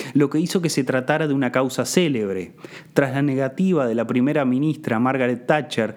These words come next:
de darle estatus oficial por pertenecer a la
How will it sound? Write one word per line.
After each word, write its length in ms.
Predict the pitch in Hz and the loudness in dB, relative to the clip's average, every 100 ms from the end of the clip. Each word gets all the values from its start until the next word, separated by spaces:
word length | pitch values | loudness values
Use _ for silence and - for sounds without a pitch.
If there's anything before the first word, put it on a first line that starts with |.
| - - | -14 -2
de 160 | 123 143 | 2 2
darle 240 | 180 180 | 2 -2
estatus 420 | - 180 175 175 | 0 0 0 -2
oficial 640 | 131 127 120 180 170 147 131 | 0 0 0 2 2 2 0
por 240 | - 135 | 0 2
pertenecer 680 | 127 123 123 123 - 175 143 - - - | 2 0 0 2 2 2 0 -6 -4 2
a 80 | |
la 80 | 127 | 2